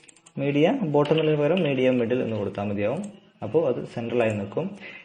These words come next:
ഇനി മുകളിൽ തന്നെ നിൽക്കണം നമുക്ക് നിർബന്ധം ഉണ്ടെങ്കിൽ മീഡിയ ടോപ്പ് എന്നുള്ളത് കൂടെ കൊടുക്കാം. അപ്പോ മുകളിൽ തന്നെ നിൽക്കും. അപ്പൊ ഈ രൂപത്തിൽ നമുക്ക് നെസ്റ്റ് ചെയ്ത് നെസ്റ്റ് ചെയ്ത് അതിനെ കൊണ്ടുവരാവുന്നതാണ്. ഇപ്പോ നമ്മൾ ഇവിടെ ഒരു മീഡിയ നമ്മൾ ആഡ് ചെയ്തല്ലോ അല്ലേ?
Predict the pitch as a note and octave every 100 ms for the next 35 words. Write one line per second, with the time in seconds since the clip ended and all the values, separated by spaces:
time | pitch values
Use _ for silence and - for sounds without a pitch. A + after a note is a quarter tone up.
0 | - D3+ E3 D3 E3+ F#3+ F#3 F3 D3+ D3+
1 | D3 C#3 C3+ B2+ A#2+ B2+ B2+ A#2 G#2+ G2+
2 | G#2 G#2 - - A2 G2 G#2 - A2 -
3 | - - - - - - - - - A2
4 | C3+ F#3 A2+ G#2 G2+ G#2+ A#2+ A#2 - -
5 | - - - - _ C3+ F3 G#3+ E3+ C#3+
6 | D#3 C#3+ B2 A2+ F3 B3+ - - - A2+
7 | A2 - C#3 B2 A2+ G#2+ - A2 G#2+ B2
8 | B2 A3 - - B2 G#2 - - - -
9 | - - - _ - E3+ E3+ E3 D#3+ D#3
10 | D3 D3+ C#3+ B2+ A#2+ A#2+ A2 G#2+ G#2 G#2
11 | G2 G2 G2 G2+ - - -